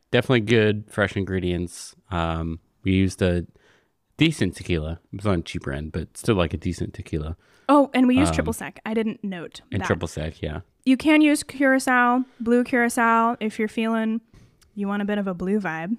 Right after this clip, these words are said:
Speaker 2: That's
Speaker 1: Yeah.
Speaker 2: cool.
Speaker 1: They also have a clear orange curacao that you can buy.
Speaker 2: That's true. It all tastes the same. It's all orange.
Speaker 1: Yeah. Yeah, the blue curacao is an orange liqueur, too.
Speaker 2: For more information on that, listen to our Blue Lagoon episode.
Speaker 1: <laughs>
Speaker 2: Bow,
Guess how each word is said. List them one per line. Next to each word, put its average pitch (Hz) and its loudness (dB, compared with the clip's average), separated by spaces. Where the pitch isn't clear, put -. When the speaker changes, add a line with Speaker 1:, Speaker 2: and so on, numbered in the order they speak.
Speaker 2:
That's 170 -4
Speaker 1:
Yeah. 76 0
Speaker 2:
cool. 170 -6
Speaker 1:
They 127 4
also 135 4
have 110 4
a 87 2
clear 85 0
orange 85 -4
curacao - -12
that 60 -14
you - -20
can - -16
buy. 101 -16
Speaker 2:
That's 170 -14
true. 185 -10
It 220 4
all 214 4
tastes 190 -4
the 185 -6
same. 180 -6
It's 185 -8
all 175 -6
orange. 180 -10
Speaker 1:
Yeah. - -6
Yeah, 82 0
the 87 -4
blue 107 6
curacao 95 2
is 87 -2
an 82 0
orange 82 -4
liqueur, 80 -12
too. - -14
Speaker 2:
For - 0
more 240 4
information 214 -4
on 190 -6
that, 233 -6
listen 202 -4
to 196 -8
our 190 -8
Blue 196 -6
Lagoon 190 -6
episode. 180 -10
Speaker 1:
<laughs> - -14
Speaker 2:
Bow, 349 6